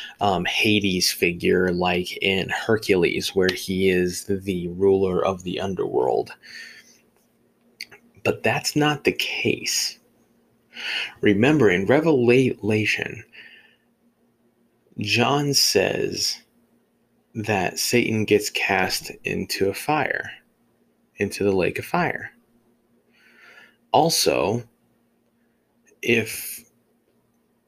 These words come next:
depending on your eschatological view,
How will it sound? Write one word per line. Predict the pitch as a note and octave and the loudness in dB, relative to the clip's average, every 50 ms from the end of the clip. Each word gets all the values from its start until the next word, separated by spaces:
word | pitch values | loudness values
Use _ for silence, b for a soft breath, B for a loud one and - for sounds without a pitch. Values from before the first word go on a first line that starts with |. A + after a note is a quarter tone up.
| _ _ _ _ _ _ _ _ _ _ _ _ _ _ _ _ _ _ _ _ _ _ _ _ _ _ A#2 A#2 G#2 - - - - | _ _ _ _ _ _ _ _ _ _ _ _ _ _ _ _ _ _ _ _ _ _ _ _ _ _ -8 -8 -8 -10 -16 -16 -8
depending | - - - C#3 C#3+ D3 C3+ | -8 -2 0 2 4 6 6
on | A#2+ A#2 A2+ | 6 6 4
your | A2+ A2 - | 4 2 2
eschatological | - A2 A2+ - - - A#2+ G#2 G2+ G#2+ G#2 G#2 G#2 G2 - - G#2 A2 G#2+ G2+ F#2 F#2 - - G2+ G#2 G2+ G2 G2+ G2 - - F2+ - G2 - - | 0 -2 -2 -4 -4 -2 -2 -2 0 2 2 4 4 2 2 -2 -2 0 0 0 0 -2 -4 -2 -2 0 0 0 -2 -4 -4 -8 -8 -6 -6 -6 -4
view, | A#2 C#3+ D3+ - - - G#2 A#2 A#2+ | -2 0 0 0 0 0 -2 -2 -4